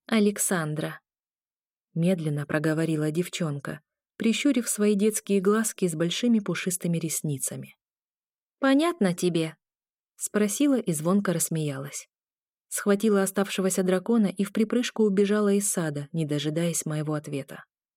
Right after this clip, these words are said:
«Замечательное знакомство вышло», хрипло проговорила я, почти падая обратно на пень,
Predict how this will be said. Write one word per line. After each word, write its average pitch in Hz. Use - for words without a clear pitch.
«Замечательное 226
знакомство 220
вышло», 208
хрипло 160
проговорила 151
я, 185
почти 190
падая 208
обратно 170
на 160
пень, 135